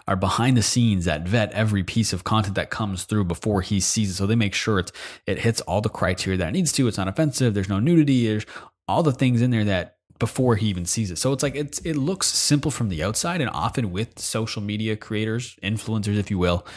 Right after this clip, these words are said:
it looks so easy from the outside. It looks so simple. But when you unpack and you get behind the scenes, you'll see that there's layers to everything they're doing. And I, we talked about, I mentioned on the podcast that no one's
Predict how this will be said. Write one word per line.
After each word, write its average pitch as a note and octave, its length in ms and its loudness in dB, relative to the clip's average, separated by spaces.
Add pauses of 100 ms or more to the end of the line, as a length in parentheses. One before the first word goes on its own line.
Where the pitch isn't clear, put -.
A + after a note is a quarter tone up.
(460)
it B2+ 80 4
looks D#3 240 6
so B2+ 240 4
easy G#2+ 280 2
from F2 160 -4
the E2 140 0
outside. E2 440 -2 (100)
It A#2 100 -2
looks D3+ 180 2
so C#3 160 2
simple. - 640 -2 (600)
But B2 100 -4
when D#3 100 2
you G#3 240 -2
unpack A2 420 -4
and D#3 80 -2
you D3+ 60 -2
get C3+ 140 2
behind A#2 260 -2
the G#2+ 40 -2
scenes, A2+ 280 -2
you'll F#3 80 -4
see G#3 180 -2
that D#3+ 140 0
there's F#2+ 180 -2
layers A2 460 0
to - 120 -4
everything F#2+ 320 0
they're F2 100 0
doing. G2+ 300 -2
And F2+ 100 -4
I, A#2 340 -4
we E3 80 -2
talked B2+ 260 0
about, - 160 -4
I G#2+ 60 -2
mentioned A2 300 -2
on E2+ 60 -6
the E2+ 60 -10
podcast A#2+ 340 -4
that G#2 100 -6
no C3+ 140 0
one's F3+ 300 2